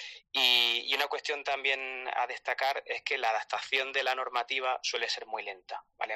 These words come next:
Bastante estática, eh, los cambios son súper, súper rápidos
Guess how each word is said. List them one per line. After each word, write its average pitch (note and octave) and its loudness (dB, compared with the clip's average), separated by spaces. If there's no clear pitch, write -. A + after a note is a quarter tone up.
Bastante A#2 -2
estática, C3 -2
eh, A#2 -2
los C3 -4
cambios B2 2
son A#2+ 0
súper, - 4
súper A#2 -2
rápidos C#3 0